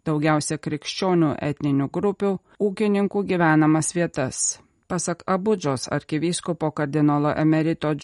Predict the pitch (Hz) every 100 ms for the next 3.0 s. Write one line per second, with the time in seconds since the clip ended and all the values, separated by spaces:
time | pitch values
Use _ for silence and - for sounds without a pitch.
0 | - 175 185 185 185 180 - 165 156 151
1 | 156 151 - 175 170 165 160 - - 202
2 | 196 165 151 143 - 175 180 180 175